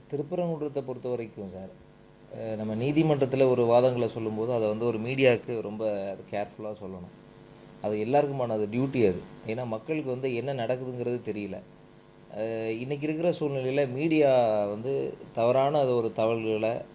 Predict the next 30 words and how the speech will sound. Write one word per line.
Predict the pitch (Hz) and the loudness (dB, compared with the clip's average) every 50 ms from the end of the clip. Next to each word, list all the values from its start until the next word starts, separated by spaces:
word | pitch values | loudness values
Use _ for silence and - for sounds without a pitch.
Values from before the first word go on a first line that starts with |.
| - - - - | -20 -18 -8 -2
அது | 107 107 107 104 98 - | 0 0 0 0 0 0
தெரிஞ்சோ | 123 123 135 135 127 135 135 131 131 | 0 0 0 2 4 4 4 4 2
தெரியாமலோ, | 127 120 120 117 113 110 110 120 135 | 0 0 2 2 2 0 0 0 0
அது | 131 | 0
வந்து | 117 110 123 120 | 0 0 -2 -2
மக்களுக்கு | 110 107 101 - 127 120 110 113 | -2 -4 -2 -2 -2 0 0 0
அது | 107 101 | -2 0
கொண்டு | 104 107 110 120 | -2 -2 -2 -2
போய்கிட்டே | 107 113 110 104 98 117 113 | 0 0 -2 0 0 0 0
இருக்கிறாங்க. | 107 101 104 101 101 107 117 127 | 0 2 2 2 2 2 2 2
அது | 123 117 113 110 | 4 4 6 4
வந்து | 107 107 117 131 135 127 120 113 110 104 101 | 4 4 4 4 6 6 6 6 6 6 6
அப்பட்டமான | 101 101 104 - 135 127 - 143 143 143 151 156 147 | 6 4 4 2 2 4 4 4 6 6 4 4 2
சில | - 143 127 117 - | 4 2 2 2 4
பொய்களையும், | 127 135 147 156 156 156 143 135 131 139 165 196 208 - - - - - - - - - - - - | 4 6 6 6 6 8 6 6 6 4 0 -2 -4 -10 -14 -18 -18 -18 -18 -18 -18 -18 -14 -4 2
அஹ், | 110 107 107 107 107 98 - | 4 6 8 8 6 6 6
தமிழ்நாடோட | 110 110 131 147 165 160 160 151 147 139 | 2 4 6 8 8 8 10 10 10 10
அமைச்சர்களே | 123 113 117 143 160 156 175 170 165 151 165 170 | 10 8 8 6 4 6 8 8 10 12 10 10
இது | 165 139 123 - | 10 8 4 2
சொல்றாங்க | 113 101 101 104 107 101 98 98 | 2 2 4 4 2 4 4 4
வெளிப்படையா. | 101 104 107 107 - 110 101 98 98 - - - - - - - - - - - - - - - | 2 2 2 4 4 4 6 6 4 2 -2 -10 -16 -16 -16 -16 -16 -16 -16 -16 -16 -14 -4 2
அது | 107 104 107 | 4 6 6
என்ன | 113 123 156 160 | 8 6 6 6
நடந்துச்சுன்னு | 147 139 139 139 139 - 151 147 | 8 8 8 6 4 2 0 4
அவங்களும் | 139 120 123 131 135 139 139 135 | 4 4 6 4 4 6 6 6
அதை | 127 123 117 120 | 6 4 4 6
பார்க்கறதில்ல, | 127 113 113 110 120 113 110 110 107 110 110 110 | 6 6 6 6 4 4 4 4 4 4 4 6
அதை | 113 113 110 104 107 - | 6 6 6 6 6 6
கேட்டுக்கிறதும் | 123 131 127 139 123 127 123 127 123 113 | 6 6 6 6 4 6 6 6 6 4
இல்ல. | 107 107 104 104 104 110 | 4 4 4 4 2 2